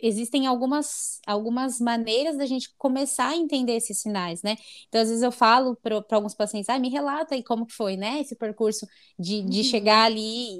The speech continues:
Speaker 1: e, e comer aquele doce ou comer várias coisas ao mesmo tempo."
Speaker 2: Uhum.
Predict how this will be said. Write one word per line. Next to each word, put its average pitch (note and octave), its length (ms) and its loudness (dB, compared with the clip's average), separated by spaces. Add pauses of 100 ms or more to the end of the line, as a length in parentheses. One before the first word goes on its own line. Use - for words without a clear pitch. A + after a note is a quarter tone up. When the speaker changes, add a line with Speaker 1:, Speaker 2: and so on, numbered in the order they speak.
(140)
Speaker 1:
e, - 40 -10
e - 20 -10
comer A3 440 0
aquele A3+ 300 -4
doce A#3 460 -2
ou G#3+ 60 -6
comer G#3+ 280 -6
várias G#3 320 -6
coisas G#3 220 -8
ao G#3 80 -6
mesmo G3+ 280 -8
tempo." F3 400 -4
Speaker 2:
Uhum. G3+ 180 -18